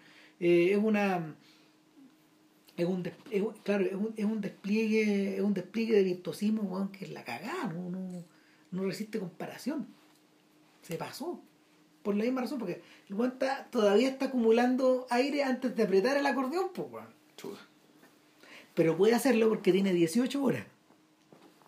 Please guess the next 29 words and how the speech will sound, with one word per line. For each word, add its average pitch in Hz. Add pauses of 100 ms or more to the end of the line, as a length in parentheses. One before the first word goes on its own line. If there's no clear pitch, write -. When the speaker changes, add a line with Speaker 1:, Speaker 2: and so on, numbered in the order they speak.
(760)
Speaker 1:
O 147
sea, 180
tiene 202
Speaker 2:
¿Cuántos 196
Speaker 1:
die-, -
Speaker 2:
capítulos 127
van 113
a -
ser? -
¿Dieciocho. -
Speaker 1:
dieciocho. 277
Tiene 233
dieciocho 302
horas 330
a -
su 285
disposición 262
porque 185
en 170
el 170
fondo 214
el 214
weón 226
diseñó 208
la 277
weá 294
de 302
esa 277
forma. 220